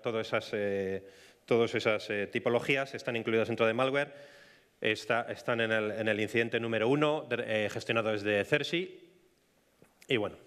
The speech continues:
¿qué implica esto? Esto implica un compromiso, eh,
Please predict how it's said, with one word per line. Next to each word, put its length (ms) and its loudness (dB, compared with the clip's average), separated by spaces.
¿qué 100 2
implica 340 0
esto? 420 -6
Esto 160 -2
implica 540 0
un 100 -2
compromiso, 840 2
eh, 840 -2